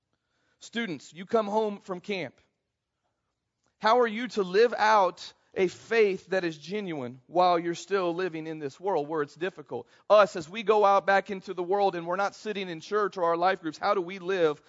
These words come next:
a life that is genuine? So we're gonna give us some things to think about this morning from this, from this passage. So let's read these two verses from First Peter chapter one in the first two verses and see how we can be encouraged and live out a faith that is real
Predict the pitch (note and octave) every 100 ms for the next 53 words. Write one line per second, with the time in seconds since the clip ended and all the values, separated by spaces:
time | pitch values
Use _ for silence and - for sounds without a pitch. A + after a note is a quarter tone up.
0 | - - E3+ E3 F3+ E3+ - E3+ D3+ C3
1 | E3 E3 D3+ C#3+ F3 G3 F3+ F#3+ F3 F3+
2 | D#3+ F3 D#3 E3+ - E3+ D#3+ D3 C#3+ D3+
3 | - D3+ D3 D#3 D3 C3+ _ _ _ D#3
4 | C3+ - C3+ C#3 C3+ _ _ _ _ _
5 | _ - F3+ F#3+ F#3+ G3 F3+ F3 - E3+
6 | F3 E3+ D#3 D#3+ D3+ F#3 F#3+ F#3+ E3+ E3
7 | F3 E3+ E3+ E3 D#3+ D3+ C#3+ D3 E3+ D#3
8 | E3 D3 C3 B2+ A#2+ _ _ _ _ _
9 | _ _ _ _ _ _ - - F3+ F3
10 | F3 G#3 G3+ F#3+ E3 - G3+ F#3 D3+ C#3+
11 | D#3 D#3 F3 F3+ D#3+ C#3 F3 D#3+ D3 C#3+
12 | C3+ C3 D#3 F3 F#3